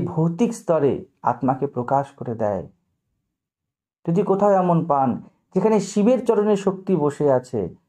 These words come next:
তবে সেই মূর্তির পূজা করুন। আপনি যতদূর ব্যক্তি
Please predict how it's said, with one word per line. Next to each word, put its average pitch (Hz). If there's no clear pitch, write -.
তবে 123
সেই 135
মূর্তির 123
পূজা 113
করুন। 107
আপনি 170
যতদূর 175
ব্যক্তি 190